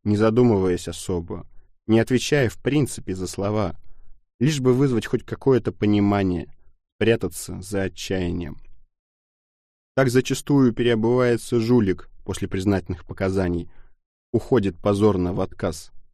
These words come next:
Они делили кабинет на двоих. Вообще Жарков раньше сидел один, но пришлось переехать. Служебную обитель лучшего оперативника превратили в архив с бесстыдными томами нераскрытых дел.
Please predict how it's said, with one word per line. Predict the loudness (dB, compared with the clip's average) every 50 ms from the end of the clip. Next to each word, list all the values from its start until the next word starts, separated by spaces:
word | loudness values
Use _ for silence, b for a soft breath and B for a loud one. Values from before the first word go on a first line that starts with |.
| _ -12 -12 -10 -10 -10 -10 -10 -12 -16 -20 -20 _ _ _ _ _ _ _ _ _ _
Они | 0 2 4 4 4
делили | 4 4 4 4 2 2
кабинет | 2 0 2 2 4 4 2 2 2
на | 0 0 2
двоих. | 2 4 4 4 2 0 -4 -8 -14 -20 -20 -20 -20 _ _ _ _ _ _ _ _ _ _ _ _ _ _ _ _ _ _ -10
Вообще | -2 0 2
Жарков | 4 4 2 4 2 2 2 2
раньше | 0 0 0 0 0
сидел | -2 -2 -2 -2 0 2 2
один, | 2 2 2 2 2 2 0 -2 -6 -14 -18 -20 -18 -6
но | -6 -4 -2
пришлось | -2 0 0 0 0 0
переехать. | -2 0 0 2 2 2 2 0 0 -4 -10 -14 -14 -18 -20 -20 -20 -20 _ _ _ _ _ _ _ _ _ _ _ _
Служебную | 2 4 6 6 6 6 4 4 4 4
обитель | 2 2 0 -2 -2 -2 0
лучшего | 2 2 0 0 -2 -2 0 0 0
оперативника | 0 0 0 0 0 0 0 0 2 2 0 -2 -4 -6
превратили | -4 -2 0 0 0 -2 -2 -2 -2 0
в | 2 2
архив | 0 0 -2 -2 -2 -2 -2 -2 -6 -14 -20 -20 -20 -20 _ _
с | -10 -8
бесстыдными | -6 -6 -6 -4 -4 0 2 2 4 4 2 2
томами | 0 0 0 2 2 4 4 4 4
нераскрытых | 2 2 0 0 -2 -4 -6 -8 -10 -10 -10 -8 -10 -10 -8
дел. | -8 -6 -8 -8 -8 -10